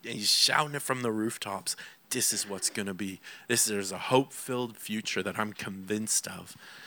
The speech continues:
that I will be spiritually well, that I will be delivered, that Jesus Christ will be praised."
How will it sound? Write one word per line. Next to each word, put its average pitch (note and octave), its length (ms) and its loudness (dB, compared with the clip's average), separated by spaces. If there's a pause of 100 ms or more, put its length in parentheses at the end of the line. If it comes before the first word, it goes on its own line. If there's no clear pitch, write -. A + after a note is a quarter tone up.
(120)
that G2+ 120 4
I A2+ 160 10
will A#2+ 160 4
be A2 140 0
spiritually A#2+ 580 2
well, G2+ 460 -2
that F#2+ 180 -6
I A#2 180 -2
will B2 140 -2
be A#2 160 -2
delivered, G2 640 -4
that A#2 160 -10
Jesus B2+ 340 0
Christ - 400 -4
will G#2 80 -4
be F#2+ 140 -6
praised." F#2 560 -6